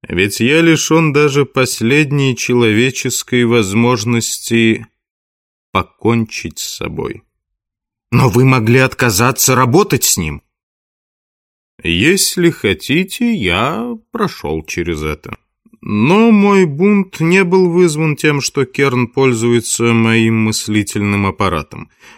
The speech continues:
В конце концов, какое значение имеет имя автора? Важно, чтобы идея вошла в мир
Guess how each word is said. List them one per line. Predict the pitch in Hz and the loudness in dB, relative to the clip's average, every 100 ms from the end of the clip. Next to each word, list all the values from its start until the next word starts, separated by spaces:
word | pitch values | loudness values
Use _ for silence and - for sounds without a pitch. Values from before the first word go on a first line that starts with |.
| _ | _
В | _ | _
конце | 120 113 127 | -6 -2 -2
концов, | - 104 - 104 95 - | 0 -2 -2 -4 -4 -4
какое | 90 107 101 | -6 -2 -2
значение | 80 82 - 92 85 82 80 | -2 -6 -6 -4 -4 -4 -4
имеет | 78 78 80 73 90 | -4 -4 -6 -4 -6
имя | 80 78 76 | -4 -4 -6
автора? | 73 - 64 - - _ _ _ _ _ _ _ _ _ _ | -6 -12 -16 -16 -18 _ _ _ _ _ _ _ _ _ _
Важно, | - - 80 92 92 92 92 | -20 -10 -4 -2 -2 -4 -4
чтобы | - - 98 98 110 | -6 -4 -4 -2 -4
идея | 113 95 90 82 117 113 104 | -4 -10 -8 0 2 2 2
вошла | 82 87 - 90 101 92 | -2 -6 -4 -4 -4 -4
в | 85 | -6
мир | 90 104 113 | -4 -2 -2